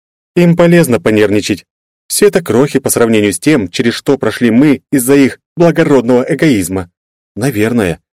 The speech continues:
Я заметила, что все остальные ребята уже давно притихли и смотрят на нас с нескрываемым интересом.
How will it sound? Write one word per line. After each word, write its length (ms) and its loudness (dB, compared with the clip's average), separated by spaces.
Я 140 2
заметила, 520 0
что 220 -6
все 200 -2
остальные 360 -4
ребята 500 -4
уже 220 -2
давно 240 0
притихли 680 -4
и 80 -6
смотрят 460 -2
на 120 0
нас 200 -2
с 100 -8
нескрываемым 720 -2
интересом. 640 -2